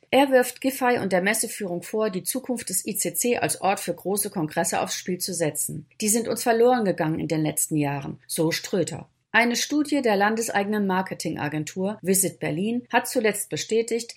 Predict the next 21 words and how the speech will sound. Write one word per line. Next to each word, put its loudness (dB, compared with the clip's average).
dass 0
Berlin 2
dringend 4
mehr 2
Kongressflächen -4
bräuchte, -2
vor 0
allem 2
im 2
mittleren 0
Segment. -8
„Genau 4
dafür 4
brauche 0
man 0
das -2
I -4
C -2
C“, 0
so 2
Ströter. -4